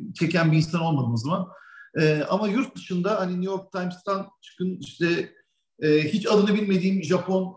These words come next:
e, devlet televizyonları, şey, Yeni Zelanda televizyonu, Fransa, Hollanda bilmem, yani bütün ülkeler, bütün bu gelişmiş ülkeler, e, veya gelişmekte olan ülkeler, yani Brezilya'sı falan da hep şey yaptı, aradı. E, bütün bu insanların, e, ana akım medyasında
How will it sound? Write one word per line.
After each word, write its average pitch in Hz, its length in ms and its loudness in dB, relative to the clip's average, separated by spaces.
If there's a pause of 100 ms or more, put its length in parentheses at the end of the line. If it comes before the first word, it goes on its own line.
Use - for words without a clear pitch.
e, 151 260 0
devlet 170 340 0
televizyonları, 156 800 -4 (180)
şey, 160 540 -6 (120)
Yeni 156 240 4
Zelanda 160 440 4
televizyonu, 135 600 -2 (400)
Fransa, 180 440 2
Hollanda 165 580 0
bilmem, 175 300 -6
yani 175 300 -4
bütün 202 260 -2
ülkeler, 170 520 0
bütün 247 200 -6
bu 185 60 -2
gelişmiş 185 400 -8
ülkeler, - 360 -6 (500)
e, 156 140 0
veya 196 220 4 (220)
gelişmekte 185 540 -6
olan 190 220 2
ülkeler, 156 360 -4
yani 147 200 -8
Brezilya'sı 165 540 -6
falan 160 240 0
da 151 40 2
hep 135 360 -6
şey 135 140 -18
yaptı, 135 320 -10
aradı. 139 360 -14 (440)
E, 139 720 0
bütün 240 260 -4
bu 220 80 2
insanların, 196 760 2
e, 175 120 -4
ana 208 300 2
akım 185 280 -4
medyasında 185 400 -8